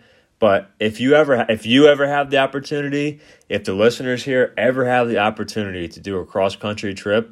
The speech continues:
big or small, it, it's the most incredible experience ever.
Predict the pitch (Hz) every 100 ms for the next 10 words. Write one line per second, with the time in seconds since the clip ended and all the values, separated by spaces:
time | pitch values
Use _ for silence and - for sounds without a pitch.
0 | _ 110 101 107 107 107 95 107 123 135
1 | _ _ _ _ 110 95 90 95 - 101
2 | 98 92 - 82 - 95 90 87 80 -
3 | - - 95 85 85 - 87 80